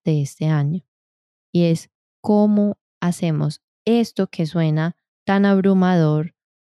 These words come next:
cómo voy a regularme luego de tantos años o de aspectos que tengo desregulados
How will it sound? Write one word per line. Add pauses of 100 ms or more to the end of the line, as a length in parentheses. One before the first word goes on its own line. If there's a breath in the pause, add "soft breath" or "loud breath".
cómo
voy
a
regularme (140)
luego
de (100)
tantos
años
o (460)
de
aspectos
que
tengo (840)
desregulados